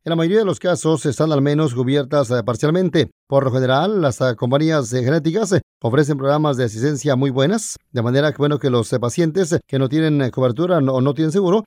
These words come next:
o tienen un seguro insuficiente, normalmente, pues, se pueden ya recibir asistencia para hacerse esas, eh, pruebas. Las leyes federales, eh, prohíben la discriminación basada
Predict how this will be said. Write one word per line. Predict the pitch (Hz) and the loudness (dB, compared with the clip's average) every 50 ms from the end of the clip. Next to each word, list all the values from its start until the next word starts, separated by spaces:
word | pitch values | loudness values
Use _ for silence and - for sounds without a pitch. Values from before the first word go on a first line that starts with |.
| _ | _
o | - 120 120 - | -4 -4 -4 -2
tienen | 143 156 156 156 151 147 143 | 0 0 0 2 2 2 2
un | 143 147 143 | 0 0 0
seguro | 147 143 143 151 151 151 147 143 | 0 -2 0 0 2 2 2 0
insuficiente, | 131 110 127 123 131 127 180 170 160 147 220 233 - _ _ _ | 0 -2 -4 -4 -2 0 0 0 2 2 0 -2 -2 _ _ _
normalmente, | 127 127 120 131 143 143 147 147 143 139 131 190 | -2 -2 0 2 0 2 2 0 0 0 -2 -2
pues, | 175 147 139 117 - | 0 0 0 0 -2
se | 139 117 | -4 -2
pueden | 104 135 147 151 143 135 | 0 0 2 2 2 2
ya | 135 147 | 0 0
recibir | 135 127 110 127 135 143 139 | -2 -2 -2 0 0 0 0
asistencia | 147 135 113 107 117 117 160 156 143 110 135 147 143 - - - _ _ _ | 0 0 -2 -2 -4 -2 -2 -2 0 0 0 0 0 -2 -4 -10 _ _ _
para | - 143 143 | -2 0 0
hacerse | 120 107 143 143 117 - 139 143 | 0 0 -2 -2 -2 -2 -2 -2
esas, | 127 117 135 123 104 | 0 0 -2 0 0
eh, | 117 101 | -2 -2
pruebas. | 135 165 196 180 165 123 - - 123 107 87 - _ _ - | -2 -2 0 0 0 -2 0 0 -2 -2 -4 -8 _ _ -8
Las | 101 104 107 | -6 -2 0
leyes | 131 151 147 120 | 0 0 0 0
federales, | 113 117 120 120 135 139 156 180 208 202 - - | 0 -2 0 0 0 0 0 0 -2 -2 -2 -2
eh, | 139 123 120 113 | 0 0 0 -2
prohíben | 110 131 127 139 139 151 151 147 139 | -2 -2 -2 0 0 0 0 0 0
la | 127 123 120 117 120 | 0 0 0 0 -2
discriminación | 117 110 113 123 123 123 113 - 151 156 170 156 | -2 -2 0 0 0 0 0 0 0 0 2 0
basada | 131 113 - 147 151 202 208 | -2 0 0 0 2 2 0